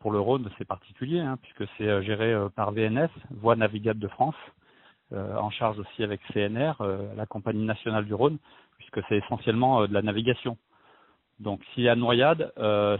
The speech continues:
c'est plutôt lié, je dirais, à la navigation, quelqu'un qui ferait du kayak ou, euh, ou un petit, une petite embarcation ou autre. Mais la baignade, en général, euh, dans le Rhône est, est interdite,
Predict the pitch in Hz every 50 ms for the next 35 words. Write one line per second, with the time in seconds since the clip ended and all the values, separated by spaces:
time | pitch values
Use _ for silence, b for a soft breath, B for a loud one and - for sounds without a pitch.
0 | - - 110 - _ 123 110 - 123 120 113 117 131 135 139 127 110 107 107 110
1 | 113 110 107 113 113 113 113 120 113 - - 156 156 - 107 95 - - 113 104
2 | - - - - 101 101 95 - 113 107 104 110 117 120 120 127 123 _ - _
3 | 110 101 104 107 104 101 101 101 98 98 101 101 98 95 98 98 101 101 - -
4 | _ _ - 131 110 - 120 113 - 113 110 113 104 - - 104 - - - 120
5 | 120 120 120 107 104 123 147 151 - - - _ b b b b b b b -
6 | 107 104 104 101 101 101 101 101 107 110 110 117 131 139 131 127 - 123 131 135
7 | 127 139 131 123 120 123 143 160 160 135 113 107 101 104 107 113 117 113 110 123
8 | 147 151 120 110 117 117 104 98 - 113 107 - 117 120 143 160